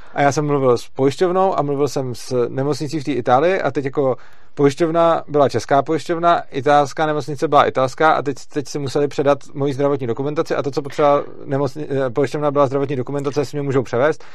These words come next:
a trvalo asi jako pět dní, kdy jsem musel na všechny strany furt říkat: „Ano, souhlasím s tím, ano, souhlasím s tím.“ A všichni mi říkali:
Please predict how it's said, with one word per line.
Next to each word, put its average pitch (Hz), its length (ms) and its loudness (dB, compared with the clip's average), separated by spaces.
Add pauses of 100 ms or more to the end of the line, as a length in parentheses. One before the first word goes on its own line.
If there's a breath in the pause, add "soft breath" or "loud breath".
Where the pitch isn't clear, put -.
(300 soft breath)
a - 100 -6
trvalo 143 520 4
asi 143 300 2
jako 139 160 -4
pět 160 160 2
dní, 147 140 -2
kdy 139 100 -2
jsem 147 120 -2
musel 139 160 -2
na 143 80 0
všechny 147 220 -2
strany 147 200 -2
furt 139 120 -2
říkat: 139 180 4
„Ano, 165 220 2
souhlasím 135 360 2
s - 40 -8
tím, 107 140 -8
ano, 165 180 0
souhlasím 127 340 0
s - 40 -10
tím.“ 110 140 -8
A 117 60 -6
všichni 156 200 -6
mi 165 80 -2
říkali: 131 300 -2